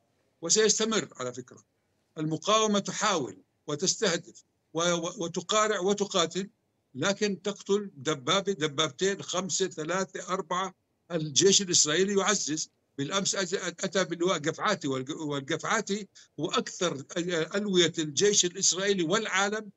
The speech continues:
وحشية بال-، بال-، بالنسبة لل-، للقتل و-، و-، والدمار. فبالتالي واضح الهدف، الهدف هو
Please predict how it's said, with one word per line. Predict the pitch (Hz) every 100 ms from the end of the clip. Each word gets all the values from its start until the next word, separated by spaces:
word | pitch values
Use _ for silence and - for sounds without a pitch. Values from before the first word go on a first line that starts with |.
| _ -
وحشية | 180 - 214 202 214 202 _ _ -
بال-، | 185
بال-، | 175 190
بالنسبة | 185 190 185 180 180
لل-، | 175
للقتل | 170 165 175 180 165
و-، | 170 170
و-، | 170
والدمار. | 175 156 143 131 110 -
فبالتالي | 165 175 202 202 202 185 - _
واضح | 160 226 208 170
الهدف، | 151 135 117 - 151
الهدف | 147 202 196 190
هو | 180 139